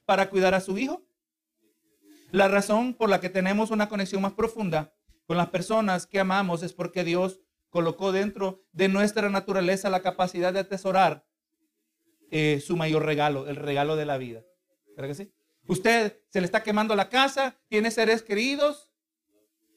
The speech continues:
y usted entiende que usted es el que lo va a rescatar porque es el que está consciente. Usted no va a pensar, oye, cu-, cualquier cosa, ¿verdad? El álbum de las fotos.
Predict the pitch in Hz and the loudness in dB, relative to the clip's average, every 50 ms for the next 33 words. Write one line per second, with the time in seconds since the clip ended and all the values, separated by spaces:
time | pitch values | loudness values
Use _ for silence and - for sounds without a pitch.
0 | _ _ _ - 202 208 208 208 208 - 240 233 233 233 - 277 269 277 294 294 | _ _ _ 0 2 4 4 4 4 4 2 2 2 0 0 0 2 2 2 2
1 | 269 247 - 226 202 180 - 233 233 240 254 254 254 247 240 233 208 196 214 220 | 0 0 2 2 0 2 2 0 2 2 4 2 2 0 0 0 2 4 2 2
2 | 226 233 220 - 226 214 - 247 262 285 277 - 220 190 214 202 202 240 233 208 | 2 0 -2 -2 -6 -2 0 2 0 0 -2 -6 -8 -4 -4 -4 -2 -2 -4 -2
3 | - 226 208 - 220 220 226 214 208 - 214 220 254 294 - 302 294 - _ _ | -2 -4 -2 -2 -2 -2 -2 -4 -4 -4 -6 -6 -6 -6 -6 -8 -8 -8 _ _
4 | _ - 208 202 - 262 247 269 262 262 254 - 247 247 240 - 240 220 214 202 | _ -4 -4 0 0 2 2 4 2 2 2 2 -2 -2 0 2 4 6 6 6
5 | 196 - 160 156 _ _ _ _ _ _ _ _ _ - - 247 285 294 269 277 | 4 2 -2 -8 _ _ _ _ _ _ _ _ _ -4 0 0 2 2 0 0
6 | 262 254 240 208 185 - - _ - - 185 180 - 226 208 - 285 302 311 359 | -2 0 0 -2 -4 -6 -12 _ -10 -10 -8 -4 -4 -4 -4 -2 -4 -4 -4 -4
7 | 339 - - 175 196 277 254 - _ _ _ - 247 262 285 311 339 330 349 339 | -8 -6 -6 -6 -6 -6 -6 -10 _ _ _ 0 2 4 4 4 2 0 -2 0
8 | 330 320 311 294 285 - 339 330 339 339 330 294 233 175 - _ | 0 2 2 2 0 0 -2 -4 -2 0 0 0 0 0 -4 _